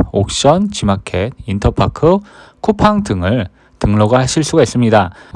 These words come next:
등록을 하고 나면은 마켓 비밀번호가 다릅니다라고 뜨는데,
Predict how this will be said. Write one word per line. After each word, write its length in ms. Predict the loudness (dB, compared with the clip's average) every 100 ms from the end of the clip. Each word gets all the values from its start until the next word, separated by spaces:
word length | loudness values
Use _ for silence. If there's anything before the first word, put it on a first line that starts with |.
| -12 -4
등록을 340 | 2 2 4
하고 180 | 2 2
나면은 380 | 2 0 0 0
마켓 280 | 0 -4 -4
비밀번호가 500 | -2 0 2 2 -2
다릅니다라고 800 | -2 -2 0 2 4 4 4 2
뜨는데, 460 | 2 2 4 2